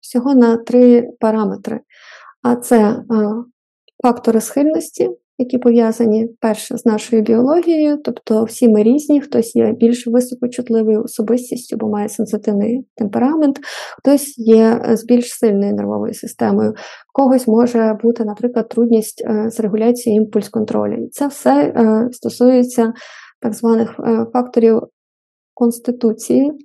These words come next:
нашої особистості, тобто, а, чому ми збудовані так, а не інакше, а, який вплив має генетика, який вплив має біологія. І це перша група факторів. Друге, це, звісно, наш минулий досвід,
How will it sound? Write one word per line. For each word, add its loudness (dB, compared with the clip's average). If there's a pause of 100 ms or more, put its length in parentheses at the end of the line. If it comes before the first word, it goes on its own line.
(160)
нашої 0
особистості, -4 (520)
тобто, -2
а, 2 (160)
чому 4
ми 6
збудовані -2
так, -6
а -2
не 0
інакше, -4
а, -2
який -4
вплив -4
має -6
генетика, -2
який 0
вплив -2
має 0
біологія. -4 (340)
І 0
це 2 (480)
перша 0
група 0
факторів. -8 (500)
Друге, 0
це, 2
звісно, -4
наш -4
минулий 2
досвід, 0